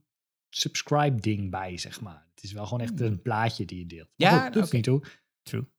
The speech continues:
Speaker 1: Is wel, eh, is wel leuk. Ehm, asides?
Speaker 2: Ja, ja. Eh, begin maar. Kip maar af.
Speaker 1: Check, check, check. Eh, ik kwam tegen, eh, dat Hidde de Vries, die, eh, deelde een link naar,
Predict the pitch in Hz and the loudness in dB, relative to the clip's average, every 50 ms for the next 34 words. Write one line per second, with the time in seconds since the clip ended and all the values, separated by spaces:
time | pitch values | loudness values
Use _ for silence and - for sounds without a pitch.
0 | _ _ _ - 147 123 113 110 107 104 98 90 90 - _ - 160 127 113 107 | _ _ _ 0 0 2 2 2 2 0 -4 -6 -8 -12 _ -2 -2 0 0 -2
1 | 104 104 110 104 92 87 - _ _ _ _ _ _ _ _ _ _ _ _ _ | -2 -2 -2 -2 -2 -6 -10 _ _ _ _ _ _ _ _ _ _ _ _ _
2 | _ _ _ _ _ _ _ _ - - - _ _ _ _ _ _ _ _ _ | _ _ _ _ _ _ _ _ -20 -20 -20 _ _ _ _ _ _ _ _ _
3 | _ _ - 220 220 202 202 202 _ _ _ _ _ _ _ _ _ _ _ _ | _ _ 4 4 4 4 2 -4 _ _ _ _ _ _ _ _ _ _ _ _
4 | _ _ _ - 143 - - 160 170 233 262 - - - - - _ _ 196 254 | _ _ _ 2 4 6 6 6 6 4 0 -2 -4 -4 -4 -8 _ _ 8 10
5 | 294 294 277 - - _ - 320 311 285 190 127 - _ _ _ 196 214 214 202 | 10 10 6 0 -6 _ 4 6 6 6 4 0 -8 _ _ _ -4 -2 -2 0
6 | 190 196 175 165 - - 226 285 285 262 151 - - _ _ _ - 254 - 196 | -2 0 2 2 2 4 4 4 4 2 2 0 -2 _ _ _ -10 -8 -6 -6
7 | 175 254 269 - - - - - - - - - _ _ _ _ _ _ _ _ | -6 -6 -8 -10 -10 -12 -10 -10 -10 -12 -12 -18 _ _ _ _ _ _ _ _
8 | - - 151 135 117 - - - 110 101 - - 113 101 95 - - - 175 175 | -2 0 0 0 0 -2 -6 -6 -6 -6 -6 -8 -8 -8 -10 -14 -8 -4 0 2
9 | 175 170 165 165 175 165 165 - - 156 151 147 135 117 - - 135 139 139 117 | 4 4 4 4 2 0 -4 2 4 6 6 6 4 2 2 2 2 4 4 2
10 | 123 127 120 117 113 107 110 113 117 113 113 110 107 107 110 104 - - - - | 2 2 2 0 -2 -4 -4 -4 -4 -2 -2 -2 -2 -2 -4 -4 -4 -8 -10 -2
11 | - 135 131 123 107 107 - - 117 120 113 - - - - 107 104 110 107 107 | -2 0 0 0 -2 -2 -2 -2 -2 -2 -2 -2 -4 -4 -6 -6 -4 -4 -4 -2
12 | 104 101 90 90 95 92 101 120 127 139 123 120 117 113 113 - 120 113 107 104 | -4 -6 -8 -8 -10 -6 -4 0 0 2 2 2 0 -2 -4 -4 -6 -6 -6 -4
13 | 104 107 131 156 165 160 - - 131 120 117 120 120 | -2 2 4 4 4 4 2 -2 -2 0 0 0 0